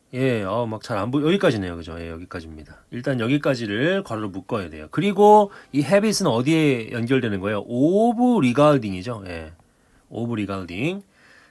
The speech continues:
자, 일단은 그 습관은 어떤 습관이냐? established죠. established 뭐예요? 설립된 거죠. 확립된 거죠. 언제?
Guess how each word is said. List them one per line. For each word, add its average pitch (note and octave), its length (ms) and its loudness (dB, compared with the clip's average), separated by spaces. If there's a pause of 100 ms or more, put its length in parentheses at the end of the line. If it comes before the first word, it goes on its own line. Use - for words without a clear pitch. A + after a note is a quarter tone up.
자, - 140 -6
일단은 G3 380 -2
그 E3+ 180 -2
습관은 A#3 520 0
어떤 D#3+ 320 2
습관이냐? B2 960 -2 (140)
established죠. F3+ 1300 -2 (260)
established E3+ 800 -2
뭐예요? A2+ 500 -2
설립된 A3 1000 -4
거죠. C#3 520 -2
확립된 A#3 800 -4
거죠. A2 520 -4
언제? D3+ 460 -2